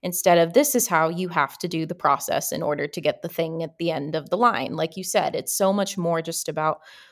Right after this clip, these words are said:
following the thread and then you'll start to notice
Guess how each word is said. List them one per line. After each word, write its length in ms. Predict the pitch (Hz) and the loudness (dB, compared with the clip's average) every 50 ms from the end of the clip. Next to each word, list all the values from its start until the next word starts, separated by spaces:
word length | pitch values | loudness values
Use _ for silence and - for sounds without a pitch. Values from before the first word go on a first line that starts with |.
| _ _ | _ _
following 680 | - - - 190 180 175 175 165 165 160 160 151 156 | -4 2 4 6 6 6 6 4 2 0 -2 -4 -4
the 100 | 151 160 | -6 -8
thread 600 | - - - 175 165 160 156 151 156 156 - - - - | -8 -8 -4 0 2 2 4 2 2 0 -2 -4 -6 -4
and 520 | - 160 156 156 156 156 151 156 160 - - - _ _ _ _ _ _ _ - | -2 -2 0 0 0 -2 -4 -4 -6 -8 -10 -14 _ _ _ _ _ _ _ 2
then 180 | 185 185 185 180 | 4 4 6 6
you'll 120 | 175 165 | 4 2
start 340 | 170 - - - 170 160 165 | 2 2 2 4 2 2 2
to 100 | - 180 | 0 0
notice 760 | 170 170 170 170 165 170 170 160 151 156 - - - - - | 0 2 4 4 4 4 4 4 2 2 0 0 0 -2 -2